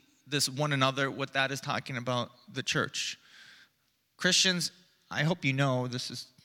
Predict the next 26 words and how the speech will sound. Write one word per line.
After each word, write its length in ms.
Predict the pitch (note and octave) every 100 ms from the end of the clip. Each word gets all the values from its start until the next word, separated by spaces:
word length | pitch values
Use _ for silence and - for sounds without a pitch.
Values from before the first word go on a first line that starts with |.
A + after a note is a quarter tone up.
| -
should 200 | - C#3+
be 120 | A2
obvious, 400 | A2 A#2 G#2 A2+
that 160 | A#2+ A2+
we 200 | B2+ B2+
are 120 | A#2
called 420 | - - A2 A2+
to 120 | - A2+
love 240 | A#2 A2
all 160 | A2 A2+
people. 420 | B2 A2+ B2+ B2+
We're 140 | A#2+
even 200 | A#2+ A#2
called 300 | A2+ A#2 A2+
to 80 | A2+
love 300 | A2+ A#2 A#2
our 100 | A2
enemies. 540 | B2+ C3+ C3+ C#3 D3 A#2
We're 80 |
called 300 | A2 A2 A2
to 80 | -
love 200 | A2+ A2+
people 300 | - A#2 A2+
in 140 | B2+ C3+
the 60 |
church, 380 | - C#3+ C#3